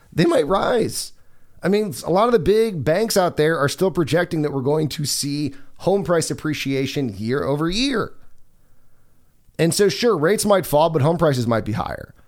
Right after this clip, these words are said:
And then on top of it, you're facing bidding wars, so you have to now pay more for the home. You could end up in a worse spot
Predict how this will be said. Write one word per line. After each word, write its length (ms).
And 100
then 80
on 80
top 240
of 120
it, 100
you're 100
facing 360
bidding 280
wars, 260
so 60
you 100
have 100
to 60
now 180
pay 360
more 440
for 160
the 120
home. 600
You 120
could 180
end 100
up 120
in 60
a 60
worse 200
spot 480